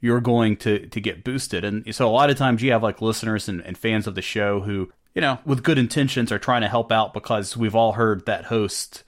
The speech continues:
say before, "Rate and review on Apple Podcasts so we can help spread the word." So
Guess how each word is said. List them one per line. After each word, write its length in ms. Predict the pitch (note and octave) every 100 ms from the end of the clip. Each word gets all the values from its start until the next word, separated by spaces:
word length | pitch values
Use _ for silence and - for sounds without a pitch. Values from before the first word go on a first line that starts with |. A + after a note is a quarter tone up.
| _
say 180 | - A2+
before, 500 | G2+ - C3+ B2+ G#2
"Rate 240 | G2 B2+ C3+
and 80 |
review 260 | C3 A2+ A#2+
on 80 | A2+
Apple 240 | A2 G#2+
Podcasts 560 | - A#2 A#2+ - G#2 F#2+
so 140 | -
we 60 | G2
can 140 | -
help 300 | G2+ G2+ -
spread 360 | - - C#3 B2+
the 80 | A2
word." 340 | B2 D#3 A2+ - - -
So 400 | - C#3 A#2 -